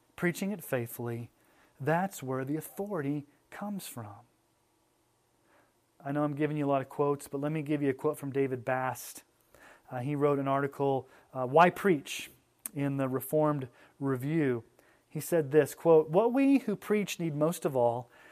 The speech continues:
is a commitment to the biblical text. Let us study it until we can understand and preach what it says, instead of shrinking from it because it doesn't say what we want it to say or says more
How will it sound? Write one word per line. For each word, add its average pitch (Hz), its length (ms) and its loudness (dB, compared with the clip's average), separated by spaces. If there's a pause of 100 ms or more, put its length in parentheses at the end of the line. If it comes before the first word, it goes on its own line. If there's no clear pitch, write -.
(160)
is 143 160 0
a 147 80 0
commitment 190 540 -2
to 170 60 0
the 156 80 0
biblical 143 380 0
text. - 680 -6 (600)
Let 165 180 4
us 170 120 2
study 202 400 4
it 240 80 0
until 170 260 0
we 165 120 2
can 156 120 0
understand 165 480 0
and 143 100 -4
preach - 360 -4
what 147 180 4
it 151 100 0
says, 165 920 2 (800)
instead 190 280 0
of 160 80 -2
shrinking 190 460 -4
from 220 420 0
it 147 140 2
because 151 340 2
it 165 160 0
doesn't 214 340 8
say 165 220 6
what 170 160 6
we 170 80 4
want 208 280 6
it 190 60 -2
to 160 100 -2
say 147 400 4 (220)
or 170 140 4
says 190 340 4
more 190 600 10